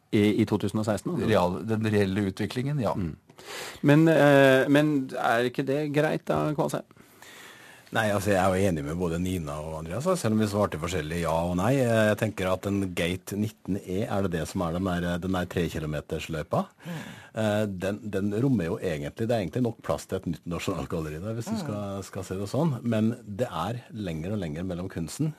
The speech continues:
Speaker 3: eh, og nå får vi vite at de kanskje bare har brukt halvparten av det de skal. Noen må passe på, kunstnerne er de beste til det.
Speaker 1: Men hvilke forventninger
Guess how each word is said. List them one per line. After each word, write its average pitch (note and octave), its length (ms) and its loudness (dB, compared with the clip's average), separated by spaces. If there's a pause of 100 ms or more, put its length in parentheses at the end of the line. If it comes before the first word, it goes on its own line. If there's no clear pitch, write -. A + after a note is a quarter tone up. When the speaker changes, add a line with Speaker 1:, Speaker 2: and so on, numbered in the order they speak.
Speaker 3:
eh, G#2 460 -4
og G#2 180 -8
nå F2+ 160 -4
får F#2+ 140 -6
vi G2 100 -4
vite F#2 240 -6
at - 160 -10
de - 80 -10
kanskje E2+ 320 -6
bare D#2+ 220 -4
har - 20 -8
brukt D#2 320 -12
halvparten D#2+ 400 -6
av D#2+ 80 -6
det E2 160 -8
de F2+ 80 -10
skal. C3+ 240 0 (320)
Noen G#2+ 400 4
må G2 160 0
passe G2+ 320 -4
på, A#2+ 240 -2 (240)
kunstnerne F2 400 -8
er D#2+ 160 -6
de D#2 80 -12
beste - 240 -14
til - 80 -14
det. - 180 -16 (140)
Speaker 1:
Men F3 240 6
hvilke B2+ 320 2
forventninger A2+ 960 0